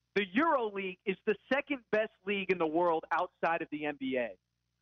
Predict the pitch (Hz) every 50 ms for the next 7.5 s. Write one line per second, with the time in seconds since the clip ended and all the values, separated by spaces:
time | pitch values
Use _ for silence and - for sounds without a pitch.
0 | _ _ - 143 170 294 339 - 330 - - - 214 233 247 233 - - 180 165
1 | - - - 196 180 - - 190 175 180 185 208 240 233 - 190 - - - 220
2 | 220 233 - _ - - - 226 233 208 185 170 160 170 165 - 202 - - -
3 | 214 247 262 240 - 240 220 220 - - - 233 226 202 - 185 170 - 185 175
4 | 165 - 160 156 165 160 147 123 _ _ _ _ _ _ _ - 175 190 214 226
5 | 214 202 190 - - 214 226 226 220 - 208 190 165 151 - - 175 147 117 _
6 | _ _ _ _ _ - 208 214 208 196 - 202 - _ - 214 233 254 247 233
7 | 214 - 214 220 220 202 202 202 196